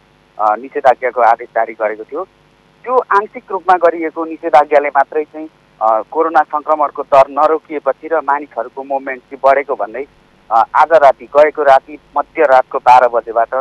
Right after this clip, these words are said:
आगामी जेठ सात गतेसम्म लागू हुने गरेर पूर्ण रूपमा निषेधाज्ञाको आदेश जारी गरेको थियो। त्यो सँगै झापाका बजारहरू,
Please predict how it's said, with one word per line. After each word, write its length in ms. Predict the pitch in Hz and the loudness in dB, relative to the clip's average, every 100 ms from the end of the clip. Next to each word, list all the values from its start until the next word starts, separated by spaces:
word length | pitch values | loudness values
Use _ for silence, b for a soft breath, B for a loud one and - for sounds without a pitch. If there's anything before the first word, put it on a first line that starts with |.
| 135 _ _ 135 | -8 _ _ -2
आगामी 460 | 135 147 147 156 | 0 -2 -4 -12
जेठ 380 | 151 _ 147 147 | -16 _ -10 -10
सात 220 | - 147 - | -2 -2 0
गतेसम्म 480 | 131 131 - 135 135 | -4 -6 -12 -4 -2
लागू 380 | 117 113 135 123 | 0 -2 -2 -6
हुने 180 | 113 131 | -12 -6
गरेर 340 | 120 117 120 117 _ _ _ - | -4 -2 -4 -4 _ _ _ -4
पूर्ण 180 | 240 | 2
रूपमा 340 | 196 165 - 143 | 2 2 -2 -2
निषेधाज्ञाको 640 | 139 151 135 120 127 123 | -4 -4 -2 0 -2 2
आदेश 240 | 113 123 123 | 4 2 0
जारी 260 | 113 117 | 0 0
गरेको 300 | 123 113 113 | 0 -2 -4
थियो। 240 | - 131 165 | -12 -10 -12
त्यो 440 | - _ _ 240 | -12 _ _ -4
सँगै 340 | 240 220 226 | 0 -2 -2
झापाका 500 | 226 117 127 175 180 | -2 -2 2 2 2
बजारहरू, 680 | 170 151 160 156 127 147 160 | 2 4 6 4 4 0 -12